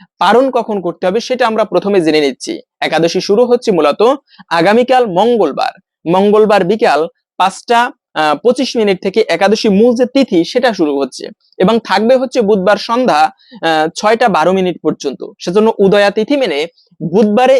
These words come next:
এই ব্রত পালন করতে হবে। কিন্তু আপনি ব্রত ভালোভাবে পালন করলেন, তিন ধরনের ব্রত হয়।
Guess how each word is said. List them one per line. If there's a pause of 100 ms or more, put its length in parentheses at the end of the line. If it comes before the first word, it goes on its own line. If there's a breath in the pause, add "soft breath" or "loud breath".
এই
ব্রত
পালন
করতে
হবে। (300 soft breath)
কিন্তু
আপনি
ব্রত
ভালোভাবে
পালন
করলেন, (320 soft breath)
তিন
ধরনের
ব্রত
হয়।